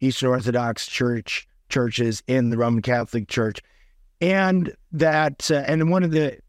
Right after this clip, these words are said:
uh, things that we recognize is valid, uh, at least amongst conservative, uh, Christians, is that we take these theological, uh, and propositional claims seriously. And that is maybe the, the, the,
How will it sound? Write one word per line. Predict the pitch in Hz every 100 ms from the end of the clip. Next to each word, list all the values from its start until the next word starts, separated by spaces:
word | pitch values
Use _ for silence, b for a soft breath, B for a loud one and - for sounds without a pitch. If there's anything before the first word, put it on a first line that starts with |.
| _ -
uh, | 135 - -
things | 170 151 143 131 -
that | 156 143 -
we | 135
recognize | 143 156 131 120 113
is | 107
valid, | 123 190 180 120 120 _ _ - _ _ -
uh, | 135
at | 139 147
least | 147 160 151
amongst | 143 131 -
conservative, | 127 120 - - 170 214 185 95 117 - - _ _ _ _ -
uh, | 127 120
Christians, | - 135 - 120 113 - - _ _ _ _ -
is | 196 220
that | 220 208
we | 214
take | 202 196 -
these | 175 170 -
theological, | 160 156 143 143 - - 143 135 - _ -
uh, | 135 131
and | 135
propositional | 147 135 135 127 123 127
claims | - 131 127 123
seriously. | - 127 131 120 - 76 - _ -
And | 147
that | 170 196 -
is | 156 139
maybe | 156 147 135
the, | 131 123 120
the, | 123 110 - 139
the, | 127 113